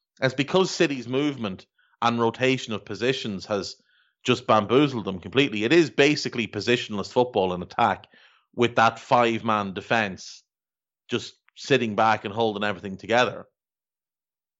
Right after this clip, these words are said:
It's one of the reasons they've had such control of games. Like, they haven't been blowing teams away.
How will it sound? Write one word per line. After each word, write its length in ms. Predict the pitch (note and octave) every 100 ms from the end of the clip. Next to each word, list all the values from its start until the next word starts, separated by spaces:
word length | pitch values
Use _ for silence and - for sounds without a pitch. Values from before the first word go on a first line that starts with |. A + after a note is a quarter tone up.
| _ _ _ _ -
It's 120 | A2+ B2+
one 120 | F3
of 60 |
the 60 | D3
reasons 300 | C#3+ A#2+ A#2
they've 120 | A2+
had 200 | A2+ A2+
such 240 | - G#2+ -
control 460 | G#2 - B2+ C3+
of 140 | A#2 -
games. 420 | F2+ E2 D#2+ - _ _ _ -
Like, 80 | C3
they 60 | D3
haven't 280 | F3 E3
been 160 | C#3+ B2
blowing 440 | G2+ A#2+ B2 A2+
teams 340 | G2+ A#2 G2 F#2
away. 520 | G2 B2 F#2+ E2+